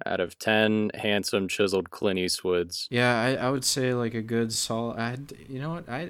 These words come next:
Speaker 2: I give these games a ten out of ten. It was probably one of the best gaming experiences, best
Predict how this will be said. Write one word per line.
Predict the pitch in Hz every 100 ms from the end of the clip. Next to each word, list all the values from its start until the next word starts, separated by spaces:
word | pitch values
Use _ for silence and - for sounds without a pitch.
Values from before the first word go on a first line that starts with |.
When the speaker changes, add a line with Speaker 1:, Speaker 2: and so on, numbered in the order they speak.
| -
Speaker 2:
I | 165
give | 214 208
these | 202 180
games | 185 180 160
a |
ten | - 160
out | 160
of | 156 139
ten. | 143 123 104
It |
was | 107 -
probably | 139 139
one | 135 127
of |
the | 120
best | 117 113 -
gaming | 110 104 104
experiences, | 101 - - 104 101 98 104 101 101
best | - 113 113 -